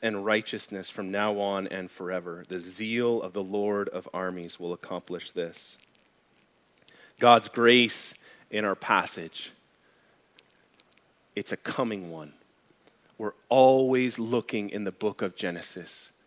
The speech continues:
towards God fulfilling his promise to bless, to return humanity to the garden, and we're awaiting this one. We're awaiting this mighty one that will do that.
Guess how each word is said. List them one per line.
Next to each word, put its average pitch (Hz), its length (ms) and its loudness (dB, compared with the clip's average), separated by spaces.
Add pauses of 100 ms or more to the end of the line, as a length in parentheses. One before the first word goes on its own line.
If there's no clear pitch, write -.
(320)
towards 110 300 -4 (160)
God 131 640 6
fulfilling 139 840 4
his 117 240 -2
promise 101 640 -4 (300)
to 110 140 -2
bless, - 800 -2 (400)
to - 140 -2
return 120 520 0
humanity 123 680 2
to - 160 -2
the 113 100 -2
garden, 98 500 -2
and 110 160 -8
we're 110 220 -6
awaiting 107 880 0 (340)
this 110 320 2
one. 92 380 -4
We're 117 140 4
awaiting 123 560 4
this 104 200 -2
mighty 120 580 2
one 98 380 -4 (300)
that 107 160 4
will 104 100 -2
do 104 280 -6
that. 85 340 -6